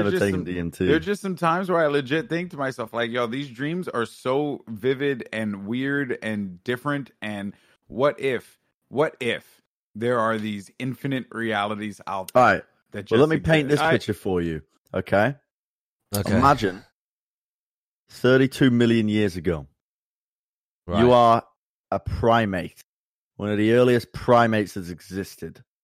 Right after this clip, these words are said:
Speaker 3: Okay.
Speaker 2: Hmm.
Speaker 1: Okay, this, this was a long time ago. Remember, that was about the halfway point towards the, the, you know, the, uh, the meteorite hitting the, the Earth with the, uh, dinosaurs and shit.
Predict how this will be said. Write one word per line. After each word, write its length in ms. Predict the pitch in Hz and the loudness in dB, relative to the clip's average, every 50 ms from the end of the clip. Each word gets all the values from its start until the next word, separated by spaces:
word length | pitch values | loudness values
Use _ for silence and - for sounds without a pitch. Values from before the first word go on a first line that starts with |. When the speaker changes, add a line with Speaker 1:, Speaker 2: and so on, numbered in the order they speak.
| _ 82 | _ -16
Speaker 3:
Okay. 260 | - - 92 104 107 | -10 -6 -6 -6 -6
Speaker 2:
Hmm. 200 | 101 101 95 82 73 - _ - - _ _ | -6 -8 -10 -14 -16 -20 _ -20 -20 _ _
Speaker 1:
Okay, 220 | 90 90 90 92 104 _ | -6 -6 -6 -6 -8 _
this, 120 | - 98 104 | -16 -16 -14
this 100 | 113 113 | -12 -10
was 120 | 117 139 160 | -8 -6 -4
a 40 | 143 | 0
long 200 | 131 143 139 123 | 0 0 0 2
time 200 | - 139 139 135 | 4 4 4 6
ago. 140 | 127 107 95 | 6 4 4
Remember, 420 | 92 92 95 113 123 120 98 87 82 - _ _ _ _ _ _ _ _ | 4 2 2 2 2 2 2 0 -2 -4 _ _ _ _ _ _ _ _
that 120 | - 117 139 | 4 4 6
was 120 | 151 139 | 6 6
about 120 | 139 139 | 4 4
the 80 | 117 110 | 4 6
halfway 400 | 110 131 127 131 - - 139 139 | 6 6 4 4 4 4 2 2
point 300 | 135 - 127 113 104 95 | 2 0 -2 -2 -2 -2
towards 280 | - 101 101 101 85 87 | -4 -2 -2 -2 -2 -2
the, 200 | 95 95 92 - - - | -4 -4 -4 -4 -8 -6
the, 140 | 98 98 90 - _ _ | -6 -6 -6 -6 _ _
you 100 | 95 95 | -10 -8
know, 140 | 90 85 87 | -6 -6 -6
the, 280 | - - 92 90 90 | -6 -6 -4 -4 -2
uh, 200 | 87 85 85 85 | -2 -2 -2 -2
the 120 | - - 90 | -4 -4 -2
meteorite 520 | 92 104 104 - - 113 107 104 101 98 | -2 -2 -2 0 2 4 6 6 6 6
hitting 240 | 104 104 95 98 101 | 4 2 0 0 -2
the, 300 | 98 95 92 92 92 90 | -2 -2 -2 -2 -4 -6
the 200 | 82 92 95 107 | -4 -2 2 4
Earth 300 | 117 110 85 78 - _ _ _ _ _ _ _ _ _ _ _ | 4 4 2 0 -4 _ _ _ _ _ _ _ _ _ _ _
with 100 | - - | -14 -6
the, 240 | - 95 92 90 87 | -4 -2 0 0 2
uh, 100 | 87 85 | 0 0
dinosaurs 460 | 80 - 95 101 110 113 98 95 80 78 | 0 0 2 2 2 0 -2 -4 -6 -6
and 80 | 82 | -8
shit. 280 | 78 - - 87 - - | -10 -8 -8 -8 -10 -10